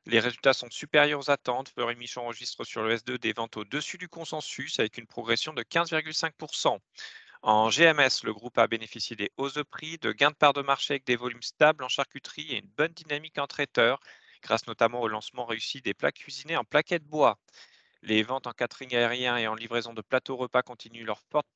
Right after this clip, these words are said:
progression après avoir fortement souffert de l'impact covid. Et enfin, la rentabilité, quant à elle, s'est fortement redressée au S deux grâce aux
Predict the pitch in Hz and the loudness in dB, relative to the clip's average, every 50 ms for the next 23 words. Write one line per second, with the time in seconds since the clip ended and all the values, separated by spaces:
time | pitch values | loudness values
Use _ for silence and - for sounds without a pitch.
0 | - 139 139 135 - 139 147 - - - - 156 156 160 151 127 - - - 110 | -10 -10 -8 -4 -2 -2 -2 -2 -2 -6 -8 -8 -4 0 0 0 0 2 2 2
1 | 107 113 107 - - - 120 - - 123 120 117 113 - - - 147 - - 160 | 2 2 0 -4 -4 -8 -8 -6 -6 -10 -10 -10 -12 -10 -10 -12 -10 -6 -2 -2
2 | 151 - 131 117 120 - - 147 - - - 135 _ - 170 170 151 151 143 127 | -2 -2 -2 -2 -2 0 0 0 -2 -2 -6 -10 _ -4 -6 -4 -4 -6 -10 -8
3 | - - 87 78 - - - - - - - - _ - - 92 - 117 113 110 | -2 -2 -2 -2 -2 -6 -18 -20 -20 -20 -20 -20 _ -8 -8 -6 -2 0 2 2
4 | 95 90 104 113 113 - 113 110 110 110 - - 117 117 - 107 104 - 104 98 | 2 2 0 -4 -2 0 0 0 0 -2 -10 -8 -8 -8 -6 -6 0 4 6 6
5 | 101 107 117 123 - - - 104 98 - - 123 - - 117 113 110 104 101 117 | 8 6 6 4 0 -4 -2 -2 -2 -2 -4 -8 -6 -6 -8 -8 -8 -8 -6 -4
6 | 123 117 113 117 - - 160 151 127 113 110 101 117 127 147 - 123 123 110 - | -4 -2 -2 -4 -2 -2 0 4 4 4 4 4 -2 -6 -4 -2 0 0 0 0
7 | - - 107 - | -4 -8 -10 -10